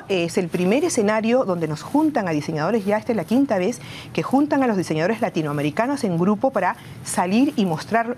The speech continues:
mostrar nuestro trabajo. Y eso es muy importante porque yo creo que a través, si nos, a, nos, nos, nos juntamos en bloque, va a ser mucho más rápido el que podamos avanzar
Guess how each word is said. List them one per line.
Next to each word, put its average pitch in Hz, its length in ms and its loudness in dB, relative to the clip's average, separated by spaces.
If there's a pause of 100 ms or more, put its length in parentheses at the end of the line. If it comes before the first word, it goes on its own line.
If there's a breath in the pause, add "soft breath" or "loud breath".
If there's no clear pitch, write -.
(100)
mostrar 170 380 0
nuestro 233 320 0
trabajo. 156 600 -2
Y 175 140 2
eso 254 120 0
es 320 100 0
muy 285 180 6
importante 220 500 0
porque 185 260 -2
yo 175 140 0
creo 214 400 4 (320 loud breath)
que - 80 4
a - 60 -2
través, 165 440 0 (640 loud breath)
si - 260 -2
nos, 156 220 -4
a, 165 100 -2 (120)
nos, 156 300 -2
nos, 147 320 0
nos 151 160 0
juntamos 247 500 0
en 180 140 2
bloque, 196 420 2 (380 loud breath)
va 220 60 2
a - 20 -6
ser 254 160 2
mucho 269 260 4
más 240 200 0
rápido 220 580 0
el 165 100 -2
que 170 80 -2
podamos 170 400 -2
avanzar 170 480 -2